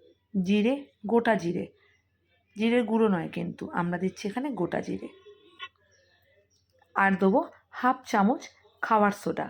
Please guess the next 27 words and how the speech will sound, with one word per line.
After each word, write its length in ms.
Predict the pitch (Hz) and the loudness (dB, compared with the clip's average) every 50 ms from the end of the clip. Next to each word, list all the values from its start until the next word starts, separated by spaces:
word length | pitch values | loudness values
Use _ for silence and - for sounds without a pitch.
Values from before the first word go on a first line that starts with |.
| - _ - - - - - - - | -10 _ -20 -20 -20 -20 -18 -6 0
খাওয়ার 280 | - 262 262 285 302 294 - | 2 4 4 4 2 0 2
সোডা 260 | - 254 247 240 247 254 247 254 - 233 | 2 4 4 6 4 2 2 -2 -2 -2
যখন 220 | 240 233 - 254 240 220 | 0 0 0 -2 0 2
দেবো 160 | 233 233 262 302 302 - | 2 2 2 0 0 0
তার 160 | 247 214 208 220 220 | 0 2 2 0 -2
উপরে 260 | 220 - 226 220 240 254 - - - - - _ _ - - | -2 -2 0 0 0 0 -2 -8 -20 -20 -20 _ _ -6 0
হাফ 180 | - 294 294 294 - | 2 2 2 2 2
চামচেরও 420 | - 277 269 277 277 277 277 269 277 - | 0 2 2 2 2 2 2 2 2 4
কম 140 | 254 240 240 247 247 | 4 4 4 4 0
একটু 160 | 240 - - 247 208 226 | -2 -2 -4 -2 0 2
জল 160 | 214 214 214 220 214 202 | 2 2 2 2 0 0
দিয়ে 180 | 220 233 254 - - - - - - _ _ _ - - | 0 0 0 -2 -6 -10 -20 -20 -20 _ _ _ -12 -6
সেটাকে 320 | - 208 202 190 196 208 208 196 - - | -4 0 0 0 0 0 -2 -2 -2 -2
ভালোভাবে 460 | - 220 226 240 254 240 254 240 240 233 | 0 2 2 2 4 4 4 4 2 2
এর 60 | 226 - | 0 0
সাথে 160 | 240 233 240 233 226 | -2 0 0 2 0
মিশিয়ে 280 | 214 - - 240 240 233 | 0 0 0 0 2 2
নেব। 160 | 240 233 226 294 330 339 - _ _ _ - - _ _ - - _ _ _ _ _ _ _ _ _ _ _ _ _ - | 2 2 0 0 -2 -2 -4 _ _ _ -20 -20 _ _ -20 -20 _ _ _ _ _ _ _ _ _ _ _ _ _ 0
দেখবেন 300 | 220 226 202 208 254 254 240 - | 0 2 4 2 0 0 0 0
খাওয়ার 260 | 247 220 208 208 214 208 | 2 4 4 4 2 0
সোডা 220 | - 226 202 208 208 196 | -2 0 2 2 2 2
দিলে 180 | 208 196 190 196 196 - | 2 2 2 2 0 0
কিন্তু 280 | 214 208 208 202 - 302 339 - _ _ _ _ _ _ - | -2 -2 -2 0 -2 -4 -4 -6 _ _ _ _ _ _ -2
যখন 180 | 190 190 208 202 196 | -2 0 0 0 -2
এটাকে 220 | 196 208 202 214 208 196 | -2 -4 -2 0 2 2
মেশাবেন 440 | 190 190 - - 220 196 226 262 320 339 - _ _ _ _ _ _ _ - | 2 2 2 0 0 2 2 0 0 -2 -8 _ _ _ _ _ _ _ 0
এই 100 | 196 190 | 2 4